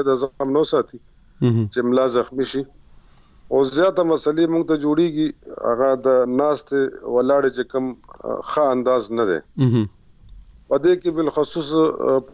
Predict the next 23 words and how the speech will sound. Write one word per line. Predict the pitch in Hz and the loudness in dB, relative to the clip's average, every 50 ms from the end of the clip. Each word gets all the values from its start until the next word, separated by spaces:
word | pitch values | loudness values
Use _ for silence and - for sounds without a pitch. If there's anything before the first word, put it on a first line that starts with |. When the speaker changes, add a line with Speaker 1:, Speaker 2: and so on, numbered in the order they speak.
| - - - | -10 -4 -2
Speaker 1:
پښتني | 131 120 - - - 147 165 170 | -2 -2 -2 -2 0 0 2 2
ټولنه | - 160 160 160 160 156 147 | 2 2 2 4 2 2 0
کې | - - - | -2 -2 0
زمونږ | 139 139 139 147 143 139 139 127 - | 0 2 2 2 2 2 2 0 0
خویندې | - 147 156 156 151 143 139 135 | 0 0 0 2 2 2 2 2
میندې | 131 131 131 123 117 - | 2 2 2 0 -4 -8
چې | 117 - | -8 -6
کومې | - 117 113 113 110 | -4 -2 0 0 0
دي، | 113 117 117 113 _ _ - - - - - 139 | -2 -2 -4 -6 _ _ -20 -20 -20 -6 -2 2
Speaker 2:
هو. | 127 123 117 110 107 104 - | 2 2 2 0 0 -2 -2
Speaker 1:
کوم | 147 147 147 | -2 -2 -2
چې، | - - 143 139 139 139 139 95 - - - 127 123 127 | -2 0 0 2 2 2 0 -2 -6 -10 -8 -2 0 2
اه، | 127 127 117 - - - - - - - - _ - - - - - 123 | 2 2 0 -4 -12 -20 -20 -20 -20 -20 -20 _ -20 -20 -12 -8 -6 -6
درزیتوب | 120 117 135 135 135 131 123 135 135 135 135 - 160 160 156 143 | -2 0 2 2 2 2 2 0 0 0 0 2 2 2 2 2
یا | 139 131 127 | 2 2 2
د | 127 120 | 2 0
خیاطۍ | - - - - 127 127 123 120 - 139 139 135 131 123 - - - - _ _ _ - - - | -2 -4 -6 -2 0 0 0 0 0 0 2 2 0 -2 -4 -10 -20 -20 _ _ _ -20 -10 -6
وظیفه | 120 113 107 113 107 - - 117 113 107 - - - - - | -4 -4 -2 -4 -4 -2 0 0 0 -2 -4 -8 -14 -10 -8
په | 110 | -8
کورونو | 98 - - - 110 110 113 113 | -8 -8 -10 -8 -4 -2 0 0
کې | 104 110 107 | 0 0 0
سرانجام | 92 - 110 104 107 107 98 104 104 101 95 | 0 0 0 0 0 0 0 -2 -2 -4 -6
کوي. | - - 104 95 | -8 -8 -8 -8